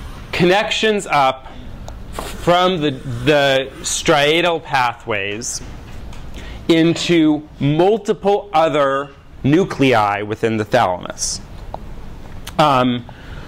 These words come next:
<clears throat> this ventral anterior, or V A nucleus, um, is going to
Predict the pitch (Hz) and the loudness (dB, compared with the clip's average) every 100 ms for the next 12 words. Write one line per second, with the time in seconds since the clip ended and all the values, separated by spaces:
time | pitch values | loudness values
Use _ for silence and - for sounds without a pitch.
0 | - - - 180 127 135 - - - - | -12 0 2 4 2 -2 -8 -12 -12 -12
1 | - 127 120 151 147 - - 160 120 202 | -4 2 4 4 2 0 -4 -2 2 4
2 | 208 220 202 180 165 - 202 196 190 196 | 4 4 4 2 -2 -2 0 2 2 0
3 | 214 160 135 113 135 165 170 160 185 190 | 0 0 -2 -2 -2 0 2 0 0 -2
4 | 208 - 226 240 262 - - - - - | -4 -2 0 0 -2 -6 -8 -10 -12 -10
5 | - - - - - - - - - - | -10 -10 -12 -12 -12 -10 -12 -12 -12 -14
6 | - - - 156 147 143 147 147 - 156 | -16 -10 0 2 4 2 -2 -6 0 2
7 | 147 123 175 160 156 156 - 165 151 143 | 2 2 2 4 0 -2 -2 0 2 0
8 | 139 139 | 0 -2